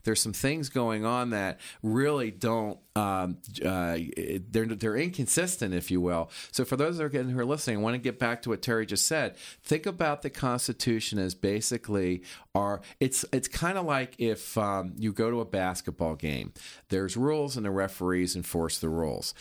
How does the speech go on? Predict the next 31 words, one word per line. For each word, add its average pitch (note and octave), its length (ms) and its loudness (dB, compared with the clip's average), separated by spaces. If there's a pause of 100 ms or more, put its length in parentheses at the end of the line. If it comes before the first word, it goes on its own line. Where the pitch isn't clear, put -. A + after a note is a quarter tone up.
(220)
If - 140 0
you F#2 60 2
go G2 120 2
to G2 60 -2
football, C3 680 0
referees F#2+ 520 0
enforce F2+ 360 0
the F2+ 120 0
rules. F2 300 0
You F2 60 -2
play F#2+ 180 0
volleyball, A2+ 560 0
referees F#2 460 0
enforce E2 360 -2
the F#2 80 0
rules. A2+ 400 0 (360)
So C3 220 2
these F#3 280 -2
rules D#3 520 0
that B2 100 0
we're A#2 80 -2
talking E3+ 600 0
about F#2 440 0
or F#2+ 100 -2
concepts B2+ 640 -2
or A2 60 -2
principles G#2+ 720 -2
are F#2+ 180 0
in G2 120 0
our F#2+ 100 -2
Constitution. F2+ 880 -2